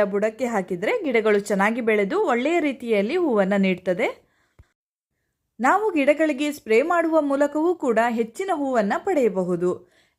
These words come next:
ಆಕ್ಟಿವ್ ಝೈಮ್ ಮತ್ತು ಆಕ್ಟಿವ್ ಏಟಿ ಮಿಕ್ಸ್ ಮಾಡಿ ಗಿಡಗಳಿಗೆ ಸ್ಪ್ರೇ ಮಾಡಬಹುದು. ಇದರಿಂದ ಗಿಡಗಳಲ್ಲಿ ಒಳ್ಳೆಯ ರೀತಿಯಲ್ಲಿ ಚಿಗುರು ಬಂದು ಒಳ್ಳೆಯ ಹೂ ಸಿಗ್ತದೆ. ಹಾಗೆಯೇ ಬಯೋವಿಟವನ್ನು ಸ್ಪ್ರೇ ಮಾಡಿದ್ರೂ ಕೂಡ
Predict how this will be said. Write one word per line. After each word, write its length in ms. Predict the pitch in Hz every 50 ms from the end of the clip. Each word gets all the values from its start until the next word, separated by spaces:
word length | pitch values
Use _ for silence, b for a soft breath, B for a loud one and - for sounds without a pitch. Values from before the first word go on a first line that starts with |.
| - 240
ಆಕ್ಟಿವ್ 320 | 285 294 - - 403 392 330
ಝೈಮ್ 320 | - 330 311 330 370 370
ಮತ್ತು 340 | 359 349 359 370 359 349 269
ಆಕ್ಟಿವ್ 300 | 254 254 - - 285 277
ಏಟಿ 320 | 269 269 247 - 262 254 254 254 254
ಮಿಕ್ಸ್ 360 | 233 208 220 247 - - -
ಮಾಡಿ 280 | 370 339 294 277 277 285
ಗಿಡಗಳಿಗೆ 580 | 233 233 226 233 226 226 233 226 196 208 226
ಸ್ಪ್ರೇ 320 | 226 220 - - 190 214 233
ಮಾಡಬಹುದು. 720 | 269 269 247 226 214 196 208 196 202 196 - 180 - b b b b b _ _ _ _ _ _ _ _ -
ಇದರಿಂದ 400 | 247 277 285 381 403 403 392 370 392
ಗಿಡಗಳಲ್ಲಿ 640 | 349 262 277 254 285 285 302 294 285 285 285 285 285
ಒಳ್ಳೆಯ 380 | 262 214 214 254 311 370 392
ರೀತಿಯಲ್ಲಿ 420 | 403 370 339 349 330 302 285 277 254
ಚಿಗುರು 360 | - - 233 220 262 247 262
ಬಂದು 340 | 233 254 247 240 226 269 254
ಒಳ್ಳೆಯ 340 | 226 220 233 240 247 240
ಹೂ 240 | 226 190 208 226 254
ಸಿಗ್ತದೆ. 460 | 254 254 247 202 - - 208 196 202
ಹಾಗೆಯೇ 640 | 359 523 - - _ - 294 349 359 381 415 440 427
ಬಯೋವಿಟವನ್ನು 920 | 415 339 277 233 240 269 330 392 403 403 392 403 381 339 339 330 320 330 320
ಸ್ಪ್ರೇ 300 | - - - 247 254 269
ಮಾಡಿದ್ರೂ 440 | 277 285 262 254 262 220 262 339
ಕೂಡ 300 | 359 - - 302 226 208